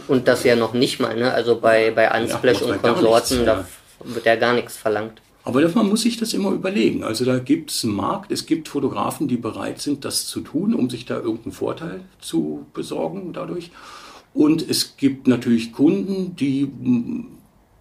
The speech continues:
Speaker 2: kein Geld für Fotografie ausgeben wollen. Und ich bin mir sicher, dass ähnliche Gespräche geführt wurden von den, von den Royalty-Free-Leuten, als wir mit Microstock kamen. Und deshalb
Speaker 1: Garantiert
Speaker 2: denke ich
Speaker 1: die,
Speaker 2: mir dann immer so,
Speaker 1: die
Speaker 2: "Hm, bin ich jetzt
Speaker 1: Diskussion
Speaker 2: der alte
Speaker 1: erinnert mich
Speaker 2: Opa?"
Speaker 1: sehr, ja.
Speaker 2: Ja?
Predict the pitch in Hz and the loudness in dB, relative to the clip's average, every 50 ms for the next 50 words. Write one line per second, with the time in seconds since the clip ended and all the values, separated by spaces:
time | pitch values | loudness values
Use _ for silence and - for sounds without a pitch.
0 | _ _ - - 147 147 - 101 98 - - - 110 - - - 101 110 120 117 | _ _ -4 -2 0 2 2 2 0 -2 -4 -6 -6 -6 -4 -6 -4 -4 -4 -6
1 | - - - - 104 101 - - - - 107 101 95 95 95 95 95 95 95 95 | -4 -4 -4 -4 -4 -6 -8 -10 -10 -8 -6 -6 -6 -6 -6 -8 -10 -12 -14 -14
2 | 98 - - - - - - - - - - - - 147 165 165 170 - 190 208 | -18 -20 -20 -20 -20 -20 -20 -20 -20 -20 -12 0 4 6 6 6 6 4 4 4
3 | 226 196 170 190 208 220 175 135 123 - - 143 - 185 - - 120 - - - | 4 4 0 -2 -2 0 0 0 0 0 -2 -2 -2 -2 -4 -6 -8 -8 -10 -10
4 | - - - 101 98 107 104 - 101 95 - - 110 92 85 - 107 107 107 123 | -8 -6 -6 -6 -4 -6 -8 -8 -8 -8 -8 -8 -8 -8 -8 -8 -8 -4 -2 -2
5 | 127 127 - 123 123 131 135 135 131 135 135 - 147 147 147 139 135 131 135 135 | -4 -2 -2 -2 0 2 4 4 2 2 0 -4 -6 -4 -2 -2 0 -2 -2 -4
6 | 135 - - 127 - - 185 202 220 - - - - - - - 135 131 - 151 | -6 -6 -8 -10 -8 -6 -2 -2 -2 -2 -2 -2 -4 -6 -6 -6 -6 -6 -6 -8
7 | 143 - - 156 135 147 135 - - - 185 - - - - - - - - - | -10 -8 -6 -4 -4 -4 -4 -4 -6 -6 -6 -8 -10 -10 -10 -8 -10 -10 -12 -12
8 | - - - - - - - - _ _ _ _ _ - - - - - 123 117 | -14 -16 -18 -18 -18 -18 -20 -20 _ _ _ _ _ -20 -20 -20 -20 -8 -2 2
9 | 117 120 135 135 190 180 185 - - - - 131 127 127 - 185 170 175 175 165 | 2 4 4 4 4 2 4 6 4 6 6 4 4 6 6 4 4 4 2 4
10 | - - 170 165 156 - 147 151 - - - - 131 123 127 - - 139 127 131 | 4 6 4 4 4 2 0 0 -2 -4 -6 -4 -2 0 0 0 2 2 4 4
11 | 151 - 120 - 135 135 135 139 135 135 135 139 131 120 139 139 - - 160 143 | 4 6 6 4 4 6 4 4 6 4 4 4 4 4 4 4 4 4 6 6
12 | 139 127 120 120 120 117 - 104 110 143 165 165 | 6 6 4 2 0 2 2 2 2 2 0 -2